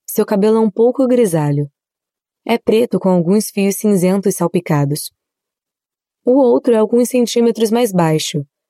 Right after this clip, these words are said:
tem cabelo castanho e rosto de bebê. Os dois parecem ter vinte e tantos anos, talvez trinta e poucos.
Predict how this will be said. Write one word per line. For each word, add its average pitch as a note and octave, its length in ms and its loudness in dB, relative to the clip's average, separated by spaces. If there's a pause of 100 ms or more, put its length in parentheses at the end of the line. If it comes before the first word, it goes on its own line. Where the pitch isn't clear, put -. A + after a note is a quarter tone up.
tem E3+ 100 2
cabelo E3 320 2
castanho F#3 720 -2
e C4 80 0
rosto G#3+ 360 0
de G#3+ 120 0
bebê. D#3+ 360 0 (1200)
Os A#3 160 2
dois B3 220 2
parecem G#3+ 460 0
ter G#3+ 240 2
vinte A#3 320 0
e A3+ 60 -2
tantos G3 360 0
anos, D3 420 -2 (560)
talvez A#3+ 500 0
trinta C#4 320 0
e C#4 60 0
poucos. D3+ 600 -2